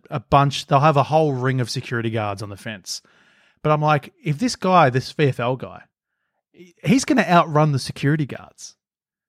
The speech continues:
Do you know what I mean? They're not gonna run on the field until he kicks it. It's gone through, and then they'll charge to the players, and then all these people will pour onto the field.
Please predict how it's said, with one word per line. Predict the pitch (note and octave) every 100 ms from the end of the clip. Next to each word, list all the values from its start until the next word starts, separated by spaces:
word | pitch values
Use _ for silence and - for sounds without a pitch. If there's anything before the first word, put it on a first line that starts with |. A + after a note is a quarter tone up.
| -
Do |
you | F3
know | F3+
what | B2
I |
mean? | F3+ F#3+
They're | A3
not | C#4+
gonna | B3+
run | D#3+ D3
on | D#3
the | C3+
field | - D3+ C3+
until | B2+ D3
he | C3
kicks | - D#3+ -
it. | C3+
It's | C3+ -
gone | D3+ C#3
through, | - C#3+ C#3
and | C#3
then | C#3
they'll | C#3
charge | C#3 - C#3+ C#3+ C3+
to | -
the | B2
players, | - B2 B2+ A2 A2
and | A#2+
then | A#2+ B2+
all | D3+ C#3+
these | C3+ B2
people | - B2 A#2
will | A#2
pour | G#2 C3 B2
onto | A#2 G#2+
the | G#2+
field. | - C3 G#2+